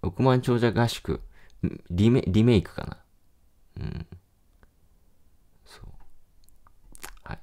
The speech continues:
まあ、決まってますんで、やりきります。まあ、これリメイクまでいったらやめてもいいかな。やめようかな。<laughs> これリメイク、リメイクでしょ？まあいいや。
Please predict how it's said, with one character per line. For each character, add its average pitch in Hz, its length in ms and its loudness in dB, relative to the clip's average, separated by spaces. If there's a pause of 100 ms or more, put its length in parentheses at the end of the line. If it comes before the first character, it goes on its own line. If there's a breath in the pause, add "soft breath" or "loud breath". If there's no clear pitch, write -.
ま - 100 -6
あ、 - 20 -8
決 - 140 -8
ま 87 80 2
っ 85 60 -2
て - 80 -8
ま 80 80 -2
す - 120 -8
ん - 80 -12
で、 - 120 -16 (140)
や - 140 -2
り 78 80 -8
き - 100 -18
り - 80 -10
ま - 100 -12
す。 - 380 -10 (460 loud breath)
ま 156 100 2
あ、 - 20 -4
こ 170 100 6
れ 135 80 6
リ 214 200 10
メ 440 140 12
イ 440 40 2
ク - 120 -2
ま 147 100 10
で 120 100 8
い 110 40 6
っ - 60 -2
た 117 120 6
ら 101 60 4
や 95 100 6
め 110 100 4
て - 80 2
も 101 100 4
い 92 60 4
い 90 40 -2
か 71 120 0
な。 53 160 -4
や 90 160 0
め 101 80 2
よ 110 80 0
う - 20 -8
か - 100 -4
な。 - 140 -6
<laughs> - 60 -14 (2500 loud breath)
こ - 100 -6
れ 101 80 -4
リ 131 160 0
メ 196 180 6
イ 185 100 4
ク、 - 300 -14
リ 113 180 -2
メ 139 180 0
イ - 60 -2
ク - 140 -10
で 53 80 -6
し - 120 -10
ょ？ - 200 -10
ま - 100 -6
あ - 40 -4
い - 40 -6
い - 60 -8
や。 - 80 -8